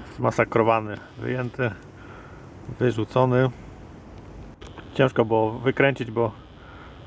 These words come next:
znaczy wykręcić spoko, ale wkręcać ciężko, bo te gwinty krzywo wchodzą często i trzeba uważać,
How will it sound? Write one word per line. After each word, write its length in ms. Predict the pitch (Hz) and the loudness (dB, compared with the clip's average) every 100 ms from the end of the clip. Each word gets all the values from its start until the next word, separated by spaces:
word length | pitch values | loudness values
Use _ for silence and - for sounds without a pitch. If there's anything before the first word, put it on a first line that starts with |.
| - | -6
znaczy 200 | 135 127 | 0 2
wykręcić 440 | 131 147 139 127 | 4 4 2 -2
spoko, 400 | - - 139 110 | 0 0 2 4
ale 220 | 113 117 | 4 4
wkręcać 640 | 117 - 131 147 156 135 - | 0 -4 2 2 6 2 2
ciężko, 400 | - 147 - 127 | 0 2 2 2
bo 140 | 123 | 4
te 120 | 135 | 2
gwinty 420 | 123 143 127 117 107 - | 2 2 4 4 4 -4
krzywo 340 | - - 147 120 | -6 4 6 6
wchodzą 380 | - 127 120 117 | 4 2 2 0
często 380 | 123 120 - | -2 -2 0
i 60 | 117 | -2
trzeba 260 | - 120 113 | 0 0 0
uważać, 420 | 107 110 101 | 4 2 2